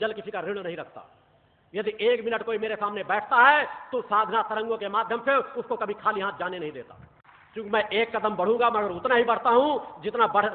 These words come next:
बढ़ करके मैं आप लोगों को कुछ लाभ दे सकूं। समाज में कहीं ना कहीं रोक लगनी चाहिए, धर्म के सत्य के स्वरूप को सामने खड़े होना चाहिए,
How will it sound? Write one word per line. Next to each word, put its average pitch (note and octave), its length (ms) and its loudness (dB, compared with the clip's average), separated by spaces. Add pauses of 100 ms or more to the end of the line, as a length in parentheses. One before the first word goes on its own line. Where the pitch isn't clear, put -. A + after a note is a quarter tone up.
(240)
बढ़ A3 140 6
करके A3+ 220 -2
मैं G#3+ 140 -2
आप G#3 220 6
लोगों G#3+ 160 2
को G#3 60 -8
कुछ F#3+ 140 -10
लाभ F#3 240 2
दे D#3+ 80 -2
सकूं। - 260 -14 (2000)
समाज F#3 280 2
में F3 80 -4
कहीं F#3 180 -4
ना F3+ 80 -4
कहीं D#3+ 200 -4
रोक E3 240 -6
लगनी D3 260 -8
चाहिए, F#2 320 -18 (500)
धर्म B3+ 240 4
के B3+ 140 2
सत्य D4+ 400 0
के B3 140 0
स्वरूप C4+ 360 -2 (280)
को C4+ 100 8
सामने A#3+ 380 2
खड़े - 220 2
होना A3+ 260 4
चाहिए, D#3 340 -4